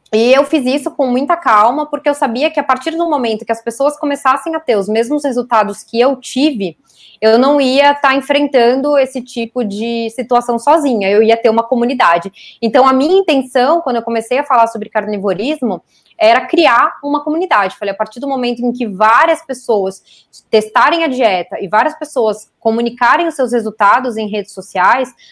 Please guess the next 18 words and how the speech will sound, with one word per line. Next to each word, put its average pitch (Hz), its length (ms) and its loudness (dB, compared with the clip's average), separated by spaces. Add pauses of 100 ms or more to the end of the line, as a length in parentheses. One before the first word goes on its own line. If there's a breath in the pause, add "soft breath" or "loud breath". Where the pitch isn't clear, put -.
aquele 247 300 -2
médico 247 600 0
que, 226 120 -2
a 220 60 2
princípio, 226 640 -6
disse 208 240 -10
que 240 80 -2
o - 60 -4
que 226 60 -2
eu 220 80 2
tava 226 200 2
falando 208 280 -2
era, 196 280 0
era 185 160 2
loucura, 220 540 0 (260 loud breath)
ele 247 120 -2
vai 294 120 2
começar 302 600 2